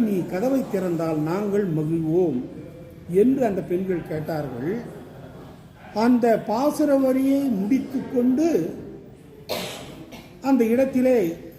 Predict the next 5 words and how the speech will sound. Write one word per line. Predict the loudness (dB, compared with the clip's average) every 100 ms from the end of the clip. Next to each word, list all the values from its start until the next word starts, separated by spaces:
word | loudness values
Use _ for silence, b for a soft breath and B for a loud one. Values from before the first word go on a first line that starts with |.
| -6 -2
அந்த | 0 2 0 0 -4 -8 -14 -18 -20 -20 -18 -8
பெரிய | 2 4 6
நம்பிகள் | 4 2 2 0 0
வீட்டிற்கு | -2 -2 -8 -6 -2
வருவதற்கும் | 2 4 4 2 0 0